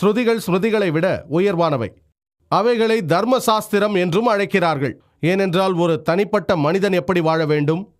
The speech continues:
சமூகம் எப்படி வாழ வேண்டும், சமுதாயம் எப்படி வாழ வேண்டும் என்றெல்லாம் கூறப்பட்டிருக்கிறது. மேலும் ஸ்மிருதிகளில்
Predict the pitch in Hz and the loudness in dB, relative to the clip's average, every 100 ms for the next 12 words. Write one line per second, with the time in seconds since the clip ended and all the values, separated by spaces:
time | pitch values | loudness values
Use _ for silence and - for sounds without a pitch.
0 | _ - - 185 220 202 196 170 175 160 | _ -8 -2 2 2 2 0 0 0 0
1 | 156 156 147 143 170 196 - 180 202 220 | 0 0 0 0 -2 -6 -4 -2 2 2
2 | 214 185 175 180 156 156 151 147 147 180 | 2 0 0 0 0 0 0 0 0 0
3 | 156 156 160 226 226 214 185 175 160 147 | 0 0 0 0 0 0 0 0 0 0
4 | 147 110 - _ - 143 247 277 254 - | -2 -2 -10 _ -2 0 2 0 -2 0
5 | 190 226 285 254 247 247 | 0 2 2 2 2 -2